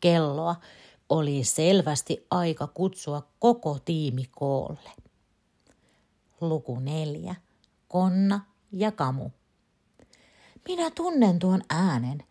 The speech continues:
sanoi Juhan, kun koko etsivä tiimi oli kokoontunut kuuntelemaan mystistä huhuilua. "Niin minäkin", sanoi Niklas.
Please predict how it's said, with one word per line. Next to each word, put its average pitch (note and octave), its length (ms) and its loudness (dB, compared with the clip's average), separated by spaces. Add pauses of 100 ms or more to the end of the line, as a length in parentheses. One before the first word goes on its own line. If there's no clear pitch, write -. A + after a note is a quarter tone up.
(200)
sanoi D3 440 -6
Juhan, D#3 520 -8 (720)
kun D3+ 200 -6
koko F#3 360 -2
etsivä E3 520 -4
tiimi D#3+ 380 -4
oli D3 140 -6
kokoontunut D3+ 720 -4
kuuntelemaan D#3 720 -6
mystistä F3 640 -4
huhuilua. - 600 -8 (960)
"Niin D#4+ 180 4
minäkin", G#3+ 760 4 (200)
sanoi D3+ 380 -6
Niklas. D#3 560 -6